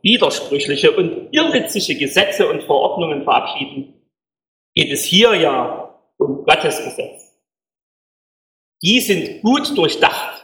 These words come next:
Sie regeln die zwei entscheidenden Bereiche. Mein Verhältnis zu Gott und mein Verhältnis zu meinen Mitmenschen. Und Gott definiert hier ganz genau, was er von seinem Volk erwartet.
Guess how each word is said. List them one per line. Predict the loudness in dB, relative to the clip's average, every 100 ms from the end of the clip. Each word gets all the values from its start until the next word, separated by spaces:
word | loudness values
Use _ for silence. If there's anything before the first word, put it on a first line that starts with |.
| _ _ _ _ _ _ _ _ _
Sie | 2
regeln | 4 6 4
die | 2 -2
zwei | 2 2
entscheidenden | 2 -2 2 2 2 -2 -4
Bereiche. | 0 0 0 -6 -12 -16 _ _ _ _ _ _ _ _ _
Mein | 2 4 2 -2 2
Verhältnis | 4 4 2 0 -6 -4
zu | 0
Gott | 2 2 -2 -10 -14 _ _ _ _ _ _
und | 0
mein | 4 4 2
Verhältnis | 2 2 2 0 -6 -8 -12 -18 _ _
zu | -4
meinen | -4 -6 -6
Mitmenschen. | -6 -8 -16 _ _ _ _ _ _ _ _ _ _ _ _ _ _ _
Und | 2
Gott | 4 4
definiert | 2 2 2 2 4
hier | 0 2
ganz | 2 2 0 -2
genau, | 2 2 2 -4 -10 -8
was | -6 -4
er | 2 4 4
von | 2
seinem | -2 -2 -4 0
Volk | 0 2
erwartet. | -2 -4 -6 -8